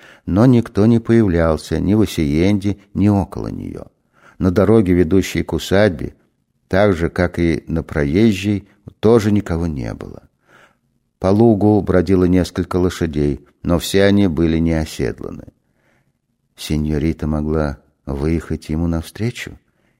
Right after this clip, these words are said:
Или Морис зашел к ним в дом? Где они сейчас?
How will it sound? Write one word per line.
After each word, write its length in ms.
Или 200
Морис 440
зашел 400
к 160
ним 300
в 200
дом? 320
Где 380
они 200
сейчас? 560